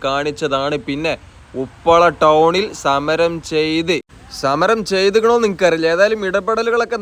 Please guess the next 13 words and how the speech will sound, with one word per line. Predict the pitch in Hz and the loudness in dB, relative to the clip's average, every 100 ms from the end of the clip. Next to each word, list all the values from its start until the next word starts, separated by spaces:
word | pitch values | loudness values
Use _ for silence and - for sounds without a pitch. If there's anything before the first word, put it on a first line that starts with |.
| 196 | -2
നടത്തിയിട്ട് | 185 185 233 226 220 202 | -2 -6 -10 -6 -4 -4
ഇവിടെ | 202 214 | -4 -6
ഒരു | 180 | -8
പുതുതായിട്ടൊരു | 175 180 214 220 220 202 180 | -10 -2 0 0 0 -2 -2
അണ്ടർപാസ് | 185 220 254 262 262 220 | -4 -4 0 0 -2 -6
നേടിയെടുത്തിട്ടുണ്ട്. | 190 185 147 160 139 101 90 _ - | -4 -6 -6 -10 -10 -14 -18 _ -8
അതായത് | 151 170 196 202 180 214 - _ _ - | -2 0 0 -2 -6 -8 -12 _ _ -10
ഇടത്തോട്ട് | 139 151 190 202 202 196 | -10 -6 -4 -2 -2 -2
പോകുന്ന | 196 196 196 | -4 -2 -2
റോഡ് | 180 190 | -2 -4
ഉണ്ടല്ലോ, | 180 175 | -6 -4
നിങ്ങൾ | |
ആ | 175 | -2